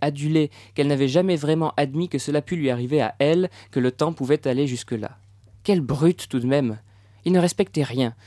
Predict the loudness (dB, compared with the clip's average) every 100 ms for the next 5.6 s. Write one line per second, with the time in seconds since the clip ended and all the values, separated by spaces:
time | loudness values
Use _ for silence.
0 | -10 0 2 4 2 4 2 0 4 2
1 | 2 -4 -2 0 0 -2 -6 -12 -16 _
2 | _ -20 -20 -8 -6 0 2 2 2 2
3 | 2 2 2 2 0 0 2 2 0 -2
4 | -16 -20 -20 -20 -16 -14 -10 -4 -2 0
5 | 0 0 -2 -2 -2 -2